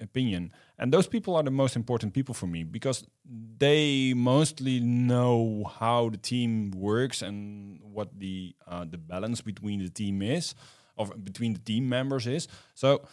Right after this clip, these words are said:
uh, um, I try to figure out as soon as possible who those people are and start talking to them, uh, because, um, when they feel comfortable, uh, to talk w-, to you with, uh, about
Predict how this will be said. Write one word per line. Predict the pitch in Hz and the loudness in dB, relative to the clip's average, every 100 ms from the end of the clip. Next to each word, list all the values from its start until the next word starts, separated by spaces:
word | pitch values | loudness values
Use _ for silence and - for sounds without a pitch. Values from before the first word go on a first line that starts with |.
| _ _ _ _ | _ _ _ _
uh, | 80 - _ _ _ _ _ - | -12 -12 _ _ _ _ _ -8
um, | 107 104 104 104 107 107 107 104 107 107 - | -4 0 0 -2 -4 -4 -6 -6 -6 -8 -8
I | |
try | 120 180 | -4 -4
to | - | -4
figure | - 156 139 | -4 0 2
out | 131 123 | 2 0
as | 117 | -4
soon | 139 120 | -2 -4
as | |
possible | - 123 107 110 110 107 107 101 | -2 -2 0 0 2 4 2 2
who | 110 120 | 2 4
those | 113 101 | 4 2
people | 117 - 101 | -4 -2 0
are | 101 98 98 | 0 0 -2
and | 98 101 98 95 95 - | -2 -4 -4 -4 -8 -6
start | 127 107 | -4 -4
talking | 120 107 104 | -4 -6 -8
to | 92 | -10
them, | 90 104 90 85 _ _ _ - | -6 -4 -4 -8 _ _ _ -12
uh, | 92 92 | -8 -6
because, | 92 123 110 - _ _ _ _ 98 | -4 0 0 0 _ _ _ _ -6
um, | 95 92 92 90 87 87 _ _ _ _ _ _ _ _ | -4 0 0 -2 -4 -8 _ _ _ _ _ _ _ _
when | 95 104 101 | -6 -4 0
they | 120 147 | 0 0
feel | - 123 | -2 -4
comfortable, | - 110 - 98 101 98 98 92 - _ | -2 -6 -6 -6 -2 -2 -4 -6 -12 _
uh, | 95 90 | -8 -8
to | - | -8
talk | - 107 | -8 -8
w-, | - - - | -8 -20 -12
to | 98 | -4
you | 92 113 | 0 2
with, | 120 98 95 - - | 0 0 -4 -8 -12
uh, | 95 92 92 90 90 90 87 - | -8 -4 -4 -2 -2 -2 -4 -8
about | 87 95 90 - | -2 0 0 -4